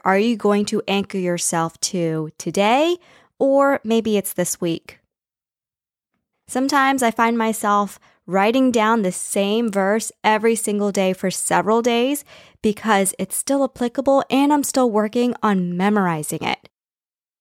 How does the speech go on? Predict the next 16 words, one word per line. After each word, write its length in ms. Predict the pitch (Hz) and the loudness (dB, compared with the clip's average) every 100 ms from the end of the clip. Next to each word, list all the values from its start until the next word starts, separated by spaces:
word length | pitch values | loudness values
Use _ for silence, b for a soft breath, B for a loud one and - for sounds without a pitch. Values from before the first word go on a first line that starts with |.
| _ _ _ - | _ _ _ -4
So 140 | 285 | -2
when 160 | 285 294 | 0 -2
it 80 | |
comes 320 | 294 320 392 - | -2 0 0 0
to 140 | 320 | -2
selecting 760 | - 240 208 208 254 - 214 190 | -2 -2 0 0 0 -2 -2 0
the 100 | 180 | -2
verse, 520 | 170 170 175 180 - _ _ _ 196 | 0 0 2 -2 -6 _ _ _ -4
a 80 | |
lot 200 | 202 226 | 0 0
of 120 | 302 302 | 0 0
times 400 | 302 302 302 240 | 2 2 0 -2
I 80 | |
frankly 420 | 226 226 233 254 240 | -2 0 0 0 -2
use 320 | 226 226 196 | 0 -2 0
Google, 540 | 196 208 254 381 415 | 0 4 2 2 -4